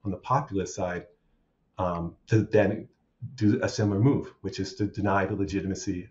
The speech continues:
of disagreement. I say that's obvious what we ought to do because it's common, so, seems so commonsensically true. And that is, and because of this usage of science as a certitude, we end up stuck in this negative feedback loop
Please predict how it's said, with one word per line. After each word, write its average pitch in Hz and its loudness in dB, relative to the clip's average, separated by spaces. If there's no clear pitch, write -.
of 104 -8
disagreement. 90 -4
I - -18
say - -4
that's - -4
obvious 107 6
what 101 -2
we 98 -2
ought 95 -2
to - -12
do 82 -10
because 92 -2
it's 87 -4
common, 92 2
so, - -8
seems 101 -2
so 98 -2
commonsensically - -10
true. - -6
And 101 6
that 92 6
is, 92 2
and 95 4
because 131 10
of 123 4
this 104 2
usage 107 2
of 95 0
science 95 0
as 98 0
a 87 -6
certitude, 127 2
we 101 6
end 95 2
up - -2
stuck - -2
in 95 -6
this 87 -8
negative 90 -4
feedback 87 -4
loop 82 -8